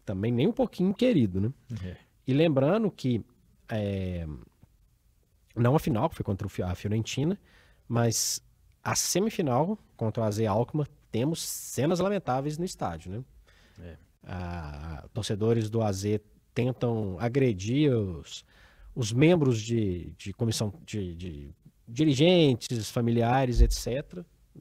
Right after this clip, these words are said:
Speaker 1: do, do West Ham, que elimina o, o A Z Alkmaar e tem um daqueles torcedores das antigas que segura uma turma ali no braço.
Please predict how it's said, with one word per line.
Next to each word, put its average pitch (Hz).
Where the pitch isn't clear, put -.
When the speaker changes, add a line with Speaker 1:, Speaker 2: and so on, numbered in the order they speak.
Speaker 1:
do, 104
do 110
West 113
Ham, 175
que -
elimina 120
o, 98
o 98
A 104
Z 107
Alkmaar 151
e 135
tem 117
um 143
daqueles 139
torcedores 123
das 123
antigas 147
que 147
segura 143
uma 165
turma 156
ali 139
no 170
braço. 165